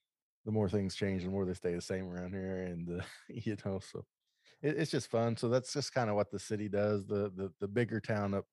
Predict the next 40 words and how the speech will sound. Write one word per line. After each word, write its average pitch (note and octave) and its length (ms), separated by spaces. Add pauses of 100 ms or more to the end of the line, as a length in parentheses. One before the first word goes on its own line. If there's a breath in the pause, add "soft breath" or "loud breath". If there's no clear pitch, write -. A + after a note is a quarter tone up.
up G2 140 (220)
just - 180
a - 20
few G#2+ 120
miles F#2 280
north, F#2+ 300
Cape F#2 220
Girardeau, F2+ 420 (880)
it G#2+ 80
has F#2+ 220
a, F#2 140
a, F2 260 (400)
a G2+ 60
parade G2 260
of E2 100
lights, F2+ 500 (160)
you F#2+ 80
know, F2+ 240 (760)
at F#2 120
Christmas F#2 360
time. F#2 400
And F2+ 120
then F2+ 80
they F2 120
have F2 240
a F2 160
holiday F2+ 400
homes F#2 380
tour. F#2 400 (840 soft breath)
Um, F#2 280
there's G2+ 200
a F2+ 40
bunch F#2+ 240
of, E2+ 220
um, E2 320 (1300)
homes G2+ 360
that F#2 160
are, F2 260 (600)
good G3 120 (140)
grief, F#3 320